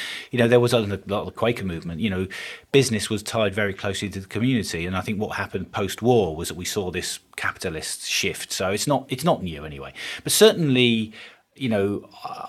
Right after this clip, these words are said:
I think I was there at the beginning of this resurgence, sort of, o-, over the last sort of ten, fifteen years or so. Uh,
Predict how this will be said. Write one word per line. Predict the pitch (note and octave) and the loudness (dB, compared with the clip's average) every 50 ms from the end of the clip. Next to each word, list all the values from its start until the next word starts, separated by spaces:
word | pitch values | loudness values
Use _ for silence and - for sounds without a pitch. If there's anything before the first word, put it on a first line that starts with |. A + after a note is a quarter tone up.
| - - | -4 0
I | A#2 A2+ A#2+ A#2 A#2 A2 G#2 | 4 4 4 4 4 2 -2
think | G#2 - - A2+ G#2 G#2 G#2+ | -6 -4 -2 -2 -2 2 2
I | G#2+ G2+ | 2 4
was | F#2+ G2+ F#2+ - | 4 2 0 0
there | - G2+ G2 F#2+ | 0 0 0 0
at | F#2+ F2+ | -2 -4
the | F2+ | -4
beginning | E2+ G2 F#2 G#2 F#2+ F#2+ F#2 | -6 -6 -4 -2 -2 -2 -2
of | E2+ F2 | -2 -2
this | G2 F2 - F#2 | -4 -4 -2 -4
resurgence, | F#2+ F2+ - - - A2 A2 G#2 F#2 - - E2+ G#2+ - - - | -4 -2 -2 0 2 2 2 2 2 0 -2 -4 -4 -4 -4 -4
sort | - - - - - - - - - - F#2 E2 | -6 -4 -6 -8 -8 -10 -10 -10 -8 -8 -10 -10
of, | D#2+ E2 _ _ _ _ _ _ _ _ _ - - | -12 -14 _ _ _ _ _ _ _ _ _ -14 -12
o-, | G#2 G2 - - - - - G2+ | -10 -10 -10 -10 -10 -8 -8 -8
over | F#2 F#2+ | -6 -4
the | G2 | -4
last | G2 F#2+ G2 G2 - | -2 -2 -2 -2 -2
sort | - - - G2 F#2 | -4 -4 -4 -4 -6
of | - - - - _ _ _ _ - | -8 -8 -16 -20 _ _ _ _ -10
ten, | - G2+ F#2+ | -8 -8 -6
fifteen | - G2 - - G2+ G2 F#2+ | -6 -8 -6 -4 -2 0 0
years | F#2+ F#2+ F#2+ F2 - | 0 0 -2 -2 -2
or | F2 E2 | -4 -4
so. | - - - D#2+ D#2 F2 - - - - - - - - - | -4 -2 -2 -2 -4 -4 -8 -10 -16 -16 -16 -16 -16 -10 -6
Uh, | - - | -6 -4